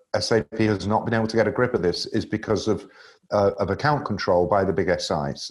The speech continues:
okay? Well, if that's the case, then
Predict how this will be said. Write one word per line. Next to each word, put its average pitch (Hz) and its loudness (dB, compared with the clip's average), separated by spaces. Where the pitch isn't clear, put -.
okay? 117 0
Well, 131 4
if 170 0
that's - 0
the 139 0
case, - 0
then 127 0